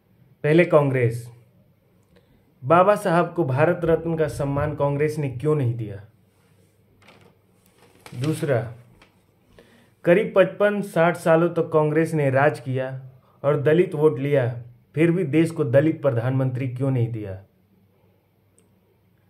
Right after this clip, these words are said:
आज़ादी के इतने सालों तक कांग्रेस ने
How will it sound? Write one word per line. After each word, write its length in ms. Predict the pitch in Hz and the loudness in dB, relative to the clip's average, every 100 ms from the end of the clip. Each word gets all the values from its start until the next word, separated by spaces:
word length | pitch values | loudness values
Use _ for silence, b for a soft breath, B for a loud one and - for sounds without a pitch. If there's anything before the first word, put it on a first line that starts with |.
| b b b - | b b b -2
आज़ादी 460 | 147 180 180 208 | 2 4 2 0
के 160 | 175 170 | 0 0
इतने 380 | 165 202 202 - | 0 -2 0 0
सालों 360 | 151 151 156 | 0 2 2
तक 220 | 156 127 143 | 2 -6 -2
कांग्रेस 480 | 139 135 113 - | -2 2 0 0
ने 320 | 135 120 123 | -2 -2 -2